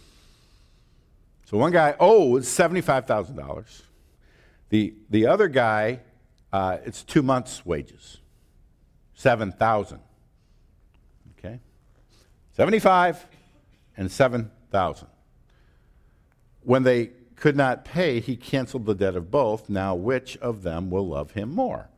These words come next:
The guy who was forgiven of a seventy-five thousand dollar debt, or the guy who was forgiven the seven thousand dollar debt? Which, who do you think would, would it be? No, you don't need your calculators. Just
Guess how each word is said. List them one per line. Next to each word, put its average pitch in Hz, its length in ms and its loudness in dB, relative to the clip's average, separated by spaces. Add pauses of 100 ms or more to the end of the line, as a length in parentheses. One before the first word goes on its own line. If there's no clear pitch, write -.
(1300)
The 113 100 2
guy 117 300 0
who 113 200 0
was 95 460 -2 (840)
forgiven 117 540 0
of 107 160 0
a 95 80 0
seventy-five 107 600 0
thousand 202 440 2
dollar 226 260 2
debt, 220 300 -2
or 156 140 -2
the 131 100 0
guy 113 240 0
who 117 80 -2
was 117 140 -6
forgiven 92 420 -4
the 156 100 -4
seven 269 340 -2
thousand 80 340 -4
dollar 71 300 -6
debt? 67 260 -14 (420)
Which, - 340 -2
who 139 140 2
do 131 60 0
you 123 80 0
think 120 240 -6
would, 107 220 0
would 98 160 -2
it 95 140 -2
be? 69 240 -6 (3000)
No, 139 80 0
you 160 140 -2
don't 208 180 -2
need 170 160 -2
your 120 100 0
calculators. 82 760 -6
Just - 280 -16